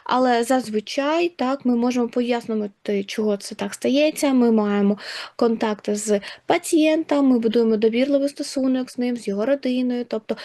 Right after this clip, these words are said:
психоедукаційні нюанси, вони також є важливими. А, також я відмітила тут стигматизацію, тому що іноді ще в соціумі ми, е, стискаємося з таким поняттям, коли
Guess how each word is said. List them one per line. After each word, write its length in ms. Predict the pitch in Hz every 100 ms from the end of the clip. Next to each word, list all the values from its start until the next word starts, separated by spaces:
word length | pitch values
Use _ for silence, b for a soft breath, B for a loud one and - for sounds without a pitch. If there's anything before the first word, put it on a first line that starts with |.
| B
психоедукаційні 1040 | - - 262 233 226 233 - 233 214 202
нюанси, 540 | 214 208 247 349 - 311
вони 180 | 247 208
також 580 | 208 - 247 277 -
є 140 | 196 214
важливими. 600 | 214 208 220 214 208 202 - B B B B B B
А, 300 | - 208 208
також 380 | 208 269 415 466
я 60 | 294
відмітила 460 | 254 277 285 254
тут 340 | 240 247 233 -
стигматизацію, 920 | - 233 214 226 262 349 - 339 311
тому 260 | - 226 240
що 180 | 240 226 _
іноді 520 | 294 349 349 320 311 B B
ще 440 | - - 262 262 240
в 300 | 233 233 226
соціумі 560 | - 285 320 - 285
ми, 420 | 269 247 262 254 - 220
е, 160 | 214
стискаємося 640 | 214 254 - 247 226 214 -
з 40 |
таким 300 | - 220 214
поняттям, 520 | 220 254 339 - 320
коли 340 | 302 233 233